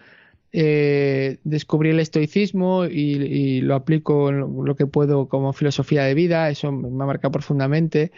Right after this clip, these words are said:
Eh, yo, por ejemplo, cuido mucho más la nutrición,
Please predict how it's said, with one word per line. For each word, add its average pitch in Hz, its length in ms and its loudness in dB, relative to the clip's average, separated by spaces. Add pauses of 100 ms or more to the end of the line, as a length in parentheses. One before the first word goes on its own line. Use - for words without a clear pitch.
(400)
Eh, 139 680 0 (280)
yo, 165 280 2
por 165 120 0
ejemplo, 156 1040 0 (160)
cuido 165 540 2
mucho 165 800 0
más 160 260 0
la 160 120 0
nutrición, 180 720 0